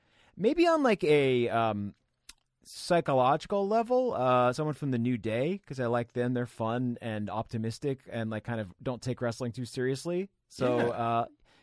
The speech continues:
Speaker 1: yeah, I think, like, maybe not, like, stylistically, but I, I really like their vibe. <laughs> So,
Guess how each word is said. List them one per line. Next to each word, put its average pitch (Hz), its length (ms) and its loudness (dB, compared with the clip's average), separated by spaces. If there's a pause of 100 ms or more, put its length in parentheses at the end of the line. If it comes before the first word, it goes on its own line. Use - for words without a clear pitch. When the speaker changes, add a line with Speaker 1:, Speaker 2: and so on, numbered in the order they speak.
(100)
Speaker 1:
yeah, 180 340 4 (340)
I 143 120 -2
think, 151 180 0
like, 139 280 2 (680)
maybe 139 560 2
not, 143 200 0
like, 131 160 0
stylistically, 156 920 2
but 151 140 2
I, 131 220 4
I 123 100 0
really 151 280 2
like 135 240 2
their 120 180 2
vibe. 95 480 -4
<laughs> - 520 -6 (180)
So, 113 400 -2